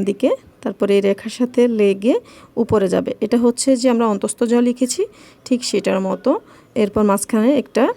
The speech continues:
বাঁকা করে রেখা দিয়ে দিলে মূর্ধন্য ষ হয়ে গেল। তারপর হচ্ছে দন্ত স। দন্ত স একটি পূর্ণমাত্রা বর্ণ,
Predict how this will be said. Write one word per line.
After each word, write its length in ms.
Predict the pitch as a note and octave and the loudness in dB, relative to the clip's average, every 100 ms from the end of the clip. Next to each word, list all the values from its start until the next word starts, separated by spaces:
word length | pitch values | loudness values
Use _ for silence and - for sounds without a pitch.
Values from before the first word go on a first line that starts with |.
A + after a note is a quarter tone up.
| - _ - | -8 _ -6
বাঁকা 260 | G#3+ G#3 B3 | -4 -2 -2
করে 180 | A#3 A3 | 2 2
রেখা 220 | G#3 G#3+ | 0 -2
দিয়ে 200 | G#3 G#3 | 0 0
দিলে 240 | G3+ G#3 G4 C#4 | 0 -2 -4 -4
মূর্ধন্য 440 | A3 G3+ F#3+ G#3 F#3+ | -6 -6 -6 -8 -8
ষ 100 | - | -10
হয়ে 240 | G3+ G3 - | -8 -6 -6
গেল। 160 | - - - - - - _ | -8 -12 -18 -20 -20 -20 _
তারপর 260 | G#3+ G#3 A#3+ | -6 -2 -2
হচ্ছে 260 | B3 B3 C#4+ | -2 -2 0
দন্ত 300 | A3+ G#3 F#3+ F#3+ | 0 -2 -2 -6
স। 100 | - - | -4 -6
দন্ত 260 | G3+ A3 A3 | -2 -2 -4
স 100 | A3 | -4
একটি 180 | A#3+ B3 | -4 -4
পূর্ণমাত্রা 520 | B3 A#3 A#3+ A#3 A#3+ | -2 0 2 0 -2
বর্ণ, 220 | A3+ A#3 | -2 0